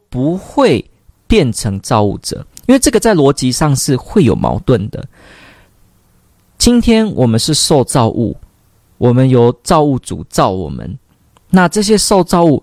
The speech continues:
有没有可能也变成造物者呢？这就好像在问说，我是妈妈生出来的孩子，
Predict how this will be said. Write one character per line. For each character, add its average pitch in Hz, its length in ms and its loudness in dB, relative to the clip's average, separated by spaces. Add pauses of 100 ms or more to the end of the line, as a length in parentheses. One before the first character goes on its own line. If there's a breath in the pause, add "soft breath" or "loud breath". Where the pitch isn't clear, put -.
有 160 120 4
没 226 80 2
有 294 100 2
可 147 220 0
能 127 160 -2
也 113 140 0
变 208 280 0
成 120 200 -2
造 170 200 2
物 156 160 4
者 85 300 -4
呢？ 107 300 0 (1400)
这 233 100 2
就 226 160 2
好 123 100 2
像 165 180 -2
在 165 140 2
问 160 180 2
说， 139 300 0 (540 soft breath)
我 139 120 2
是 175 200 -2
妈 180 200 2
妈 180 200 2
生 180 240 0
出 - 100 -2
来 123 140 2
的 104 100 0
孩 95 240 -2
子， - 340 -8